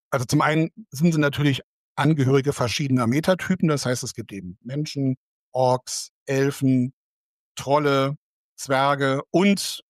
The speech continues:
auch eine ganze Reihe von sehr viel abgefahreneren Meta-Varianten. Denn, wie gesagt, das Mana-Niveau,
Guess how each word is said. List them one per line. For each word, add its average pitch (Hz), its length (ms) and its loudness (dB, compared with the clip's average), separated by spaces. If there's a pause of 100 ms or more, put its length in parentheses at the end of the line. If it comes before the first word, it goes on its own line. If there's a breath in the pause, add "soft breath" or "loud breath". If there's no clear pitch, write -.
auch 143 320 2
eine 139 200 -2
ganze 143 420 0
Reihe 139 240 2
von 135 160 0
sehr 131 200 -2
viel - 180 -6
abgefahreneren 196 1080 0
Meta-Varianten. 139 1160 0 (240)
Denn, 143 340 -8
wie 131 80 -10
gesagt, 131 220 -4
das 110 160 -8 (180)
Mana-Niveau, 180 1000 2